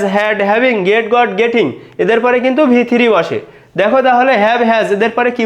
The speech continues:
বসবে? ভি থ্রি বসবে। তাহলে এখানে আমরা had বসাবো। দেখো who has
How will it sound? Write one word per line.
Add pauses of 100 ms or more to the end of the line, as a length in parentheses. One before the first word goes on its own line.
বসবে? (480)
ভি (160)
থ্রি (100)
বসবে। (260)
তাহলে
এখানে
আমরা (440)
had (100)
বসাবো। (360)
দেখো (560)
who (340)
has